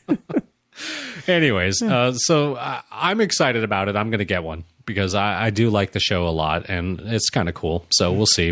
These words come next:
Speaker 2: Uh, and I've given up all privacy, like we've always said on the show.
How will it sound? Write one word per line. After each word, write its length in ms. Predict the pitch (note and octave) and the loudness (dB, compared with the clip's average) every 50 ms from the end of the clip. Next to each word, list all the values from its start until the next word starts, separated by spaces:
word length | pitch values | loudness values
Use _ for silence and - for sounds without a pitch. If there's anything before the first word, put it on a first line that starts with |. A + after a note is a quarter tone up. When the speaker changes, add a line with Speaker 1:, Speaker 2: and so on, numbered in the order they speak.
| E2 - - | -2 -6 -6
Speaker 2:
Uh, 240 | F#2+ G#2 F#2 F#2+ G2 G#2 | -2 0 0 0 -2 -2
and 160 | G#2 A#2 G#2+ G2+ | -2 0 2 2
I've 140 | G#2 F#2+ | 2 0
given 180 | G2+ G2+ E2+ F2 | 0 -2 -2 -2
up 140 | E2 - - | -4 -2 -2
all 80 | E2+ E2 | -2 -4
privacy, 520 | - - E2+ D#2 D#2 D#2+ D#2+ - G2 F2 | -2 -2 -2 -2 -2 0 0 0 0 0
like 220 | E2 D#2+ E2 - - | 0 0 -2 -2 -2
we've 160 | F#2 E2+ D#2+ | -4 -2 0
always 260 | D#2+ D#2+ D#2+ E2 - | 0 0 0 0 0
said 120 | - F#2 D#2+ | 0 0 0
on 120 | D#2+ D#2+ | -2 -2
the 80 | E2+ F#2 | -2 -2
show. 260 | - - G2 G2+ - | -2 0 -2 -2 -2